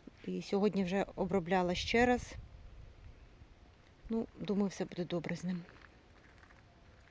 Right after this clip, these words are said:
Так, ще одна Нордмана. Бачите, була салатова, а потім такі загорілі, цікаві, цікавого кольору прирости. Аж якийсь помаранчевий.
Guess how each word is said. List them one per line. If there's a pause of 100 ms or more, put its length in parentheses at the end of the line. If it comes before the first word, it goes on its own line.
(1600)
Так,
ще
одна
Нордмана.
Бачите,
була
салатова,
а
потім
такі (580)
загорілі, (420)
цікаві, (720)
цікавого
кольору (140)
прирости. (1600)
Аж
якийсь
помаранчевий.